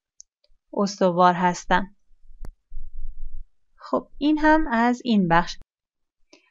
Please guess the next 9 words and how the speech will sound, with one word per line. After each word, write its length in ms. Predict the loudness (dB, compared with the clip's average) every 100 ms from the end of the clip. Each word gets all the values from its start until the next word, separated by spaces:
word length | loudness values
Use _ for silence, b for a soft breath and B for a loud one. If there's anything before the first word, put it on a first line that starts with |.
| b _
برای 380 | 2 2 4 4
محوطه 760 | 4 4 2 4 2 2 0 0
کار 300 | 0 2 4
من 220 | 4 2
فقط 320 | 0 2 2 2
بخشی 320 | 0 0 4
از 220 | 4 4
اون 320 | 0 2 4
رو 280 | 4 4 4